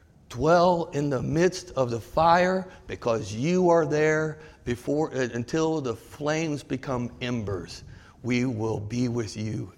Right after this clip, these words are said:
and rejoice in your presence. So many, so many times we focus upon how hot the fire is instead of enjoying the greatness of our companionship with Christ.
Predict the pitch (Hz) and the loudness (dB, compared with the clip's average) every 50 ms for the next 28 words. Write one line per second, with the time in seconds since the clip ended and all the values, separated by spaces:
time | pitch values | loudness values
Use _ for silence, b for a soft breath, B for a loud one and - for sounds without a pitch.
0 | _ - 104 101 101 101 101 92 - - 107 107 104 101 104 - - - - 107 | _ -14 -14 -12 -10 -10 -10 -10 -10 -8 -6 -4 -4 -4 -6 -8 -12 -14 -12 -10
1 | 104 101 101 98 98 - - 95 92 87 - - 90 92 - - - - - - | -10 -8 -8 -10 -10 -12 -12 -10 -10 -10 -10 -12 -14 -16 -16 -18 -18 -18 -18 -20
2 | _ - - _ - _ _ _ _ _ _ b b b b b b b b - | _ -20 -20 _ -20 _ _ _ _ _ _ b b b b b b b b -6
3 | - 151 156 160 160 160 160 156 156 156 - - - 165 170 170 170 170 151 - | -2 0 0 2 2 0 0 0 -2 -4 -6 -2 0 0 2 2 2 2 0 0
4 | - 160 160 165 160 160 147 - 139 127 - - - 151 160 151 - 151 147 - | 2 2 2 2 2 0 -2 -2 -2 -2 -2 4 6 6 6 6 2 -2 -2 -2
5 | - 120 - - 151 160 165 156 156 B B B B - 165 165 170 165 165 - | -6 -8 -6 -2 0 0 0 0 -2 B B B B 2 6 6 6 6 6 2
6 | - 151 156 165 160 - - 147 135 - - 156 151 156 151 160 165 151 147 147 | 2 4 4 4 4 4 -2 -2 -2 0 2 6 6 6 6 6 4 4 2 4
7 | 156 165 165 151 - - 123 120 - - - 147 151 156 151 139 135 123 110 113 | 2 2 0 -2 -4 -6 -6 -6 -6 -2 -2 0 0 0 0 0 -2 -2 -4 -4
8 | 117 131 139 147 156 160 165 156 147 139 135 117 104 - - 117 143 160 160 - | -2 0 0 0 0 0 -2 -2 -2 -2 -4 -4 -6 -6 -4 -2 -2 -2 -2 -4
9 | 160 160 151 - 120 113 117 104 104 - 110 107 107 - 147 147 160 156 151 147 | -8 -8 -8 -8 -6 -4 -4 -4 -4 -6 -10 -12 -10 -4 -2 -2 0 0 -2 -4
10 | 147 - - - 147 147 - - 147 - - - - 120 104 95 - - - - | -4 -6 -6 -8 -8 -8 -6 -10 -10 -10 -10 -8 -6 -4 -4 -6 -8 -14 -20 -20
11 | - _ | -20 _